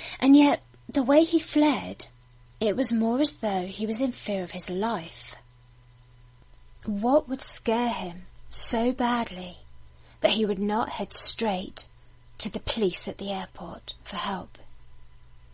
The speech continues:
Or was it a problem so bad he feared they would not be able to protect him? Was he a stranger in a strange land? And what did he know?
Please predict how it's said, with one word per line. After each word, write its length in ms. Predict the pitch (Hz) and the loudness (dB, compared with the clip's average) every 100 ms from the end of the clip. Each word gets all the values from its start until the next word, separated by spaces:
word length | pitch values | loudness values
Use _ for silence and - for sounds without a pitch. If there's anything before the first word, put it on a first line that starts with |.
| - - | -16 -6
Or 380 | 202 196 180 196 - - - - - - | -4 -4 -6 -12 -18 -20 -20 -16 -18 -8
was 180 | 214 220 | -2 0
it 120 | 277 | 0
a 40 | 240 | 0
problem 420 | - 262 226 185 | -2 -2 0 0
so 240 | - 214 | 2 2
bad 640 | - 226 269 214 190 214 - - - - - - - | 2 4 6 4 0 -8 -14 -16 -20 -20 -20 -20 -8
he 160 | - | -2
feared 520 | 233 - 269 220 190 - | 0 4 4 4 -2 -4
they 100 | 190 | -4
would 160 | 190 | -2
not 320 | 208 208 196 | 2 2 0
be 160 | - 208 | -2 -2
able 220 | 208 196 | -2 -2
to 120 | - | -6
protect 460 | - - 196 190 - | -4 -2 -2 -2 -4
him? 280 | 202 185 190 - - - - - - - - - - - - - - - - - - | -4 -8 -12 -18 -20 -20 -18 -18 -18 -20 -20 -20 -20 -20 -20 -20 -20 -20 -20 -14 -2
Was 160 | 226 | 0
he 120 | 269 233 | 2 4
a 40 | |
stranger 640 | - - 233 247 233 208 | 4 4 2 4 2 0
in 140 | 185 202 | -2 0
a 60 | |
strange 460 | 202 - 208 202 202 | 0 0 -2 0 -2
land? 640 | 208 208 185 180 196 220 - - - - - - - - - - - - - - - - | -2 -4 -6 -10 -12 -14 -18 -20 -20 -20 -20 -20 -20 -20 -20 -20 -20 -20 -20 -20 -18 -4
And 140 | 214 214 | -2 0
what 200 | 226 - | -2 -2
did 180 | 240 | -2
he 140 | - 240 | 0 0
know? 540 | 226 240 254 180 175 | 2 0 -2 -4 -8